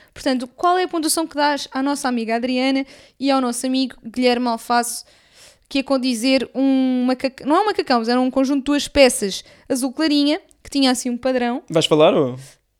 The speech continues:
Speaker 1: Vou falar, estou a
Speaker 2: Queres
Speaker 1: descrever,
Speaker 2: avaliar?
Speaker 1: porque há
Speaker 2: Dá,
Speaker 1: pessoas
Speaker 2: dá
Speaker 1: não
Speaker 2: um
Speaker 1: estão
Speaker 2: número.
Speaker 1: a ver.
Speaker 2: Dá o
Speaker 1: Não,
Speaker 2: valor,
Speaker 1: há
Speaker 2: então.
Speaker 1: pessoas não estão a ver. E a gravata dele a condizer com o conjunto da Adriana e, portanto, estão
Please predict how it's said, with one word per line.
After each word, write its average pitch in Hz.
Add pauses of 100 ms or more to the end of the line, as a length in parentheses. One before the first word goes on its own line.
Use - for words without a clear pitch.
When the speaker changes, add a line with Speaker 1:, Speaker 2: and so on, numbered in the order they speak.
(220)
Speaker 1:
Vou 247
falar, 330
estou 302
a 285
Speaker 2:
Queres 160
Speaker 1:
descrever, 156
Speaker 2:
avaliar? 175
Speaker 1:
porque -
há 220
Speaker 2:
Dá, 202
Speaker 1:
pessoas 135
Speaker 2:
dá -
Speaker 1:
não 147
Speaker 2:
um 147
Speaker 1:
estão -
Speaker 2:
número. 147
Speaker 1:
a -
ver. 285
Speaker 2:
Dá 254
o 277
Speaker 1:
Não, 233
Speaker 2:
valor, 127
Speaker 1:
há 135
Speaker 2:
então. 120
Speaker 1:
pessoas 269
não 320
estão 330
a 311
ver. 202 (160)
E 339
a -
gravata 339
dele 320
a 302
condizer 269 (480)
com -
o 392
conjunto 285
da 233
Adriana 247
e, 254
portanto, 240
estão 220